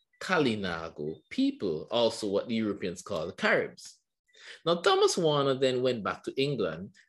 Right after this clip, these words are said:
got financial and resource-based support for the colonization effort, and returned to the island on January twenty-eighth, sixteen twenty-four. He, his son Edward,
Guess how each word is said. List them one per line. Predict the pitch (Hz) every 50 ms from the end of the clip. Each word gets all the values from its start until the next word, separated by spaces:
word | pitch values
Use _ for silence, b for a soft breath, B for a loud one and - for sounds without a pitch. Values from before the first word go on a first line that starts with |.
| b -
got | - 123 139 165 -
financial | - 277 240 240 214 170 135 127 123 - 147 131 127 127
and | 120 120 117
resource-based | 117 113 - - 151 131 139 131 - - 131 131 131 143 151 147 -
support | - 190 190 - 180 151 127 123
for | - - 123 120
the | 113 107
colonization | - - - 143 135 120 110 104 101 101 98 98 113 117 120 117 - 139 127 -
effort, | - 185 185 - 107 92 - - - B B B B B B B
and | 214 214 214 208 202 208
returned | 233 233 220 - - - - - - 294 277 277 294 311 330 349 339 320
to | 330 302
the | 233 190 - -
island | 156 156 143 139 135 123 123 123 -
on | 123 117 117
January | 110 110 117 127 139 156 180 185 190 185 180 190 190
twenty-eighth, | - - 202 180 151 147 - - - 113 110 104 107 -
sixteen | - - - 226 226 226 - - - - 117 107 104 - 98 110 107
twenty-four. | - - 139 117 101 98 - 107 - - - 214 156 92 - - - _ _ _ _ b b b b b b b b b b
He, | - - 277 247 185 214 285 - - _ _ _ _ _
his | - 135 120
son | - - - - 180 185 185 185 185
Edward, | 202 214 208 196 143 110 101 101 110 143